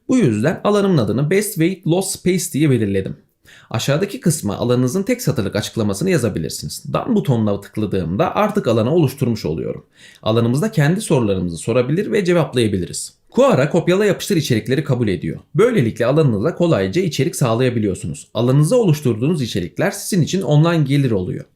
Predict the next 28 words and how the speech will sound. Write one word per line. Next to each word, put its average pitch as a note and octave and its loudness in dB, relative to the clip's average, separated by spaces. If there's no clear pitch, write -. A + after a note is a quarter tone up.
Bunu A3+ 4
birazdan C#3+ 4
göstereceğim. G2 0
Ben F#3+ 2
kendi A3+ -2
seçtiğim G3+ -2
kategoriyle F3+ 2
alakalı G#2+ 0
bir F#3 0
içerik E3+ 0
yükleyeceğim. G#2 -4
Siz G3 -2
de C#3+ 2
şimdi B2 2
beni G#2+ 2
izleyerek D3 -2
ne G#3 2
yapmak D3 -2
istediğimi G2 -2
iyi D3+ 2
anlayın G3 0
ve D#3+ 2
zekanızı B2 0
kullanarak D3 0
seçtiğiniz C#3 -2
kategorilerde G#2+ -2
sonuca D#3 2
ulaşın. G#2+ -2